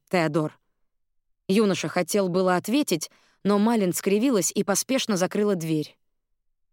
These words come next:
Уинифред приложила холодные пальцы к покрасневшей щеке Теодора. Он поморщился — но не шевельнулся.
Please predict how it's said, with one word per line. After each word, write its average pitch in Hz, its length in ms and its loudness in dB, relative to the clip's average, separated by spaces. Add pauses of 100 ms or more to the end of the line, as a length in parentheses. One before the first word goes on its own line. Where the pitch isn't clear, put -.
(260)
Уинифред 185 600 0
приложила 190 480 0
холодные 185 480 0
пальцы 202 420 -2
к - 80 -16
покрасневшей 185 640 -2
щеке 190 360 -2
Теодора. 175 600 -2 (720)
Он 202 240 0
поморщился — 185 800 0 (500)
но 220 160 2
не 220 100 2
шевельнулся. 202 800 0